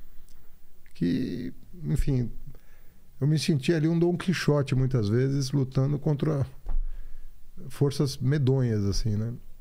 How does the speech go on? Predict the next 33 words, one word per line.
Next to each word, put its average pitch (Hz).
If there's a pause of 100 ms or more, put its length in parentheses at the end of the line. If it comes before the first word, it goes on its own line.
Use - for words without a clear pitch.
(120)
E, 113
mas, 185
enfim, 127 (240)
eu 127
tava, 175 (680)
eu 175
hoje, 160 (440)
eu 131
sabia 135
a 170
época 175
e 147
hoje 151
eu 160
acho 139
que -
muita 170
gente 147
sabe 143
que -
eu 151
tava 151
do 147
lado 139
certo 131
da 131
história. 131
Eu -
tava 143
do 143
lado 147
da 151
verdade. 107